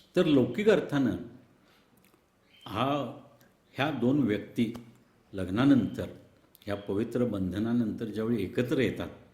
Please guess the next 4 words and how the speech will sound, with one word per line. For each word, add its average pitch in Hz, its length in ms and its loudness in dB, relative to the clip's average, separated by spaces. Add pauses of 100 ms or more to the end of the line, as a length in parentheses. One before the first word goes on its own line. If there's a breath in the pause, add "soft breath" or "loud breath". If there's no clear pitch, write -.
(520)
आणि 101 160 -2
त्यामधून 131 540 2 (160)
अपत्यप्राप्ती 135 800 -4
होते 87 520 -4